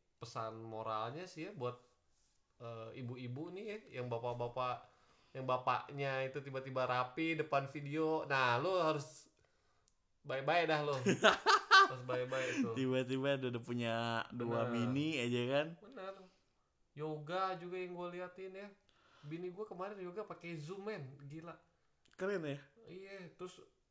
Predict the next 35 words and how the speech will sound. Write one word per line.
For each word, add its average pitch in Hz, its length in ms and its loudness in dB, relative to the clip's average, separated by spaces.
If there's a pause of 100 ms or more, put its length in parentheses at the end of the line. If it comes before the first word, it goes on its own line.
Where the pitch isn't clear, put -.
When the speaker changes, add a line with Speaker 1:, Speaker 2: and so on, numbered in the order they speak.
(260)
Speaker 1:
si, - 240 -16 (380)
apa 202 240 -12
namanya, 196 260 -12
trainernya 143 480 -8
tuh 175 120 -12
ngomong 165 800 -8
kakinya, 156 680 -10 (140)
kan 190 180 -14
yoga 160 320 -6
tuh 202 100 -10
ya 165 140 -8
kaki 151 300 -12 (320)
di 143 180 -14 (100)
kepala, 147 380 -8
kepala 147 320 -6
di 147 140 -10
kaki 185 340 -8
kan? 190 140 -10 (300)
Speaker 2:
Iya, 127 400 -2
jungkir 120 340 -4
balik 147 280 0
tuh - 80 -8
namanya. 123 460 -2
Speaker 1:
Udah, 110 80 -6
udah 110 140 -6
pasti 113 300 -4
lu 139 140 -10
nggak 110 160 -8
bisa, 104 280 -12
Im, 90 120 -12
kalau 87 180 -12
yoga. 87 420 -14
Udah 110 180 -8
Speaker 2:
Gua, 117 260 -2
Speaker 1:
pasti. 104 240 -4